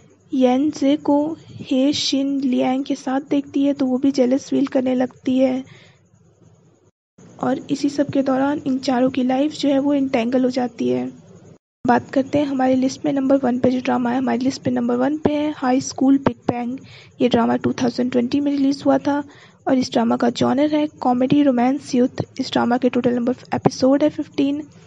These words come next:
और इसे रेटिंग मिली है एट पॉइंट फ़ोर की। इस ड्रामा के कास्ट है चेन यी शिन और लू तोंग सू। ये ड्रामा कहानी है कुछ group of students की,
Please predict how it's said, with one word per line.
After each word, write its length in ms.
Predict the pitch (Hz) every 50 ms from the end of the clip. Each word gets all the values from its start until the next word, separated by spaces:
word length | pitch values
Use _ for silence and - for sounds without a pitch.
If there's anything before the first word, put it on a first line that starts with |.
| - - - - -
और 80 | 254
इसे 180 | 247 247 - 269
रेटिंग 320 | 240 240 240 - 269 262
मिली 200 | 262 262 269 294 302
है 100 | 294 285
एट 120 | 277 -
पॉइंट 240 | - 285 269 285 269
फ़ोर 260 | - - 247 247 - -
की। 140 | - 254 240 262 - - - - - - -
इस 120 | - - -
ड्रामा 240 | - 233 233 233 240
के 120 | - 247
कास्ट 440 | - - 247 262 277 302 - - -
है 120 | 285 294 294 - - -
चेन 320 | - 262 254 269 285 302 311 302 -
यी 280 | 277 247 254 262 269 294
शिन 440 | 294 - - 269 262 262 277 294 302 - - - - - _ -
और 180 | - 247 247 254
लू 300 | 277 254 233 254 262 269 269 269
तोंग 260 | 262 247 240 254 285
सू। 220 | 285 - - 254 247 254 254 254 254 - - - - - - - - - - _ _ _ _ _ _ -
ये 160 | - - 254
ड्रामा 340 | 254 277 247 247 247 254 254 254 -
कहानी 400 | - 269 254 254 247 247 269 302
है 240 | 302 311 320 320 320 - - - - - -
कुछ 200 | - 269 269 -
group 300 | - - 277 269 269 -
of 200 | 294 285 285 - - - - -
students 580 | - - - - 262 262 294 294 311 330 - -
की, 320 | - - 302 311 311 311